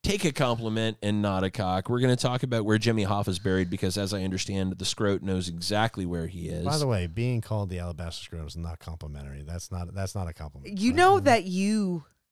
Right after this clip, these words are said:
Speaker 3: you designated yourself as such.
Speaker 2: No, absolutely not.
Speaker 3: I'm pretty sure you did.
Speaker 2: Oh, absolutely not.
Speaker 3: I'm gonna go with yes.
Speaker 2: No. That, that,
Speaker 3: <laughs>
Speaker 2: that's a
Speaker 3: Did,
Speaker 2: fallacious statement.
Speaker 3: did Mickey, did Mickey do that?
Speaker 2: No, please. You know him.
Speaker 3: Yeah.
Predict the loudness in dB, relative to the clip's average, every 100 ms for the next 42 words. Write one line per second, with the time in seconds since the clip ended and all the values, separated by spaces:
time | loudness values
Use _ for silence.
0 | _ -6 0 0 0 -2 -8 -10 -8 -8
1 | -8 -10 -10 -12 -12 -10 -2 -2 0 -2
2 | 0 -2 -2 0 0 -2 -2 2 2 2
3 | -2 0 -2 0 -2 -2 -4 -4 -4 -2
4 | 0 0 0 0 0 -2 -4 -2 -2 0
5 | 0 -2 0 -2 -2 -6 -8 -8 -10 -16
6 | -14 -10 -4 -4 -6 -12 -20 -20 _ _
7 | -10 0 0 4 2 4 0 0 0 0
8 | 0 2 6 6 4 0 0 4 4 4
9 | 2 -2 0 -4 -4 -4 -6 -6 -8 -8
10 | -6 -8 -12 _ _ _ _ _ _ _
11 | -12 -8 -8 -10 -14 _ _ _ _ -16
12 | -14 -14 -14 -14 -12 -14 -12 -8 -6 -6
13 | -10 -12 -12 -14 -14 0 2 4 2